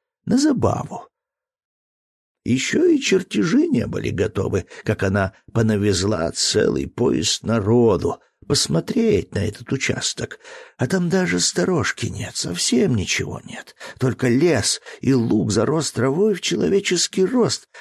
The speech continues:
а на склоне холма спутанные виноградные лозы. Встанет она рядом с другими богачами с парк-авеню — и давай показывать. Тут вот будет дом для гостей,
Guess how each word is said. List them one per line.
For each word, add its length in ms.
а 100
на 140
склоне 540
холма 500
спутанные 640
виноградные 920
лозы. 720
Встанет 680
она 180
рядом 540
с 120
другими 500
богачами 640
с 120
парк-авеню — 800
и 100
давай 560
показывать. 800
Тут 240
вот 220
будет 480
дом 320
для 160
гостей, 680